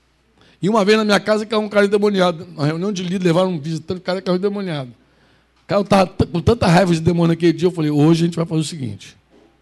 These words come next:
prende não, flecha." Eu falei, "Hoje a gente vai fazer o seguinte, a gente vai ignorar esse demônio." O cara, "Ah!" Eu falei, "A gente vai ficar ministrando a Deus aqui." Pegar um violãozinho, e o pessoal gostava.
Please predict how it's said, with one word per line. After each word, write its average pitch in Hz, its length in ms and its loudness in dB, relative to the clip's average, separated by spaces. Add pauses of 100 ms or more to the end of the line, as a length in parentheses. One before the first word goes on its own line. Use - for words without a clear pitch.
(240)
prende 170 260 2
não, 123 280 2 (340)
flecha." 101 380 -8 (720)
Eu - 160 -20
falei, 131 160 4
"Hoje 143 100 2
a 151 40 0
gente 151 60 -10
vai 165 80 -2
fazer 127 140 -4
o - 0 -
seguinte, 131 60 -6
a 143 40 -16
gente 120 60 -8
vai 160 120 2
ignorar 170 560 0
esse - 140 2
demônio." 113 400 -8 (640)
O - 20 -20
cara, 143 180 -6
"Ah!" 175 600 -6
Eu - 60 -20 (320)
falei, 143 180 -2
"A - 20 2
gente 143 100 -6
vai 165 80 0
ficar 170 340 -4 (180)
ministrando 165 540 0
a 147 40 -4
Deus 113 300 -12
aqui." 110 220 -20 (840)
Pegar 135 200 -6
um 156 80 -4
violãozinho, 156 960 -2 (340)
e 226 60 -4
o 175 60 -8
pessoal 147 300 -8
gostava. 123 460 -10